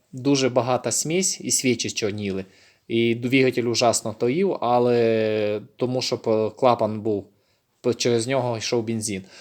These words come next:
А тут у нас, я думаю, що більшість, я підозріваю, форсунки, тому що у машині є хлопки.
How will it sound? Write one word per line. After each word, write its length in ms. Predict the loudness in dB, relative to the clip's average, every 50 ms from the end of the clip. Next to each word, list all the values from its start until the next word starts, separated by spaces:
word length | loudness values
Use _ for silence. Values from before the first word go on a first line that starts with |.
| -20 -14 _
А 120 | 0 0 4
тут 220 | 6 4 4 6
у 60 | 4
нас, 320 | 4 4 4 4 2 2 0
я 200 | 2 2 2 2
думаю, 300 | 0 0 -2 0 -2 -2
що 160 | -2 -4 -4
більшість, 460 | -4 -4 -2 -2 -2 -4 -4 -2 0
я 80 | -2 -2
підозріваю, 540 | -2 -4 -6 -4 -4 -2 0 2 2 2
форсунки, 480 | 0 -2 -6 -6 -4 -4 -4 -4 -4 -4
тому 260 | -6 -6 -6 -4 -4
що 220 | -4 -2 -4 -4 -4 -8 -14 _ _ _ _ _ _ _
у 120 | -4 -2 0
машині 480 | 0 0 0 0 0 0 0 -2 -2
є 120 | -2 -2 -2
хлопки. 540 | -2 -4 -6 -6 -6 -6 -6 -4 -4 -4